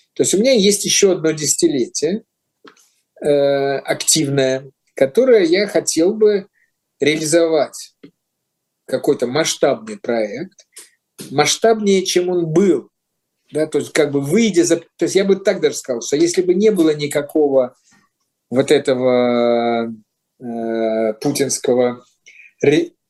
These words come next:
ренессанса, да, я бы всё равно думал о том, чтобы делать проект, э, глобальный, большого размера,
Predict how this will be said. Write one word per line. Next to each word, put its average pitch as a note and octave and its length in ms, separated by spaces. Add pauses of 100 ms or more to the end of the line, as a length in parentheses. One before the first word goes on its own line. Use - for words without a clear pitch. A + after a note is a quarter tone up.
ренессанса, E3 1000
да, D3+ 140
я F3+ 200
бы G3+ 100
всё G#3 180
равно G#3+ 340
думал D3+ 460
о C3 60
том, G#3 200
чтобы D#3+ 260
делать E3+ 420
проект, C#3 520 (140)
э, C3 220 (220)
глобальный, C#3 800 (580)
большого D3 680
размера, C3+ 800